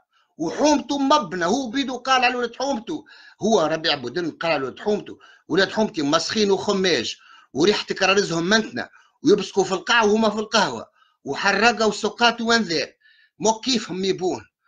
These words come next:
برا ينعم بوك وبوهم، بالوطن القبلي زب زب ورمك،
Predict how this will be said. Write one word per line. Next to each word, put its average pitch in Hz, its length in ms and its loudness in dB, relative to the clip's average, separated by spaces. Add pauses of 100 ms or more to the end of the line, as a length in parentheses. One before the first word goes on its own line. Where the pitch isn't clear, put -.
(220)
برا 202 240 2
ينعم 202 400 2
بوك 208 360 -2
وبوهم، 208 540 0 (260)
بالوطن 226 560 2
القبلي 226 540 0
زب 233 240 0
زب 202 300 0
ورمك، 247 440 2